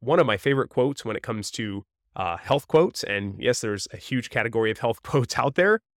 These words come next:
Um, seems like a very niche thing, but there are ample amounts of them. And this one is coming to us from Krishnamurti. It says,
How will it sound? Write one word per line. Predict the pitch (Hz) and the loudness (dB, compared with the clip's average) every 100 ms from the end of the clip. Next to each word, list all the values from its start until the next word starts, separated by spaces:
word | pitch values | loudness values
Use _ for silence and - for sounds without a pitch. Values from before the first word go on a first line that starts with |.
| _ - | _ 0
Um, | 123 120 107 104 | 4 4 2 -4
seems | - 135 | 0 2
like | 113 | 2
a | 110 | 4
very | 120 113 | 4 4
niche | 127 123 - | 4 2 2
thing, | 165 113 | 2 2
but | 104 | 2
there | 113 117 | 2 2
are | 107 107 104 101 - | 2 2 2 -2 -6
ample | 131 143 139 127 | -2 0 2 4
amounts | 110 113 117 - | 4 2 -2 -4
of | |
them. | 95 - - _ _ _ _ _ _ - | -6 -8 -12 _ _ _ _ _ _ -2
And | 131 156 | 4 6
this | 160 | 6
one | 175 | 4
is | 151 | 4
coming | 160 143 | 2 4
to | 127 | 4
us | 120 - | 2 -2
from | - 113 104 - | -4 -4 -4 -8
Krishnamurti. | - 156 - 131 113 110 120 139 - _ _ | -2 0 0 0 0 0 0 -2 -8 _ _
It | - 113 | -8 -6
says, | - 107 104 98 | 0 0 0 -6